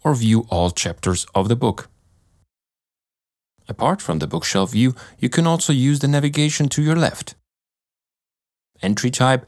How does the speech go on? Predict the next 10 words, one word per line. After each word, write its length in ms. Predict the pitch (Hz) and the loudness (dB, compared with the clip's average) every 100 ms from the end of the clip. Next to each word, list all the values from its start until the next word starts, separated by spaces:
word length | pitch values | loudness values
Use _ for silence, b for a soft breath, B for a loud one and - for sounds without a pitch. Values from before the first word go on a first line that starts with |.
| - | -2
helps 280 | 160 165 - | -2 0 -2
you 80 | 156 | -2
filter 340 | - 127 120 | 0 0 0
for 220 | 113 98 | 0 0
appendices, 760 | - 123 131 117 - 117 110 - _ _ _ _ _ | 0 0 0 0 0 0 0 -4 _ _ _ _ _
authors, 580 | - 110 104 104 98 - _ _ _ _ | 0 0 2 0 0 -2 _ _ _ _
chapters, 680 | - 135 - 123 107 - - _ _ | -4 -4 0 0 0 -4 -12 _ _
prefaces, 760 | - 147 151 123 - 107 101 - _ _ _ _ - | -4 -2 -2 -2 0 0 -2 -6 _ _ _ _ 0
or 160 | 180 | 2
references. 720 | 143 101 - 73 - - - | 2 0 -2 -6 -6 -8 -8